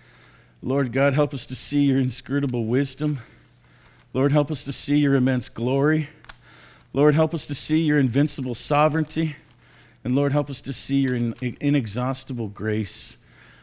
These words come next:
Lord, I, I, I truly believe there's not one person in the room who doesn't need a fresh glimpse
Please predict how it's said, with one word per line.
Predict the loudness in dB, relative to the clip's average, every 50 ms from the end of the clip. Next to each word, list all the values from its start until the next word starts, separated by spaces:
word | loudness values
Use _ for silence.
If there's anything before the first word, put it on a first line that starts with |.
| -20 _ _ _ _
Lord, | 0 2 2 2 2 0 -4 -10 -12 -10 -12 -12 -14 -12 -10 -8 -6 -6 -6 -4
I, | -4 -4 -2 0 -2 -2 -2 -2
I, | -2
I | -2
truly | -2 0 2 4 4 4 4
believe | 2 2 2 2 2 2
there's | 2 0 0 -2
not | -2 -2 -2
one | 0 0 2 2 0
person | 0 0 0 0 0 -2 -4 -2 -2
in | 0 0
the | 0
room | -2 -2 0 0 0 0 0
who | 0 0
doesn't | -2 -2 -2 -2 -2
need | 0 0 0 0
a |
fresh | -2 -4 -6 -4 -4 -2 -4 -4 -8 -10
glimpse | -8 -4 -2 0 0 0 -2 -4 -6 -10 -10 -12 -14